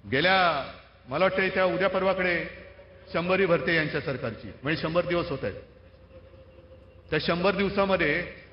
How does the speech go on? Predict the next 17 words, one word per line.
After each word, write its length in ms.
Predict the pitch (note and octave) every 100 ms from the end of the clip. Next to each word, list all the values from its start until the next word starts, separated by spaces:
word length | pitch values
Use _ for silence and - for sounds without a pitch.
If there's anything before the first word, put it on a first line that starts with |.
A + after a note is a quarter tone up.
| -
मला 160 | C#3 E3+
वाटतं, 200 | F3+ G3+
नव्वद 280 | F#3+ F#3+ G#3+
दिवस 220 | G#3 G#3+
दिल्लीला 360 | G3+ G3 G3 G#3
गेले 220 | F#3 E3+
असतील, 300 | C#3+ - A2 - - - - - - - - - - - - - - - - - - -
नुसतं 240 | C#3+ D3+
तिकडे 400 | G#3 G3+ F#3+ F3
कुर्दी 500 | - - - F#3+ G3
साथ 160 | G3+ G3
करायला. 400 | - E3 C3 F#2+ E2 - - - - - - - - - A#2+
दिल्लीत 300 | D#3+ F#3+ G#3 F3
मुजरा 300 | F#3 F#3 F#3+
आणि 160 | F#3
गल्लीत 300 | F#3 F#3+ F#3+
गोंधळ. 380 | F3+ F#3+ F3+ D3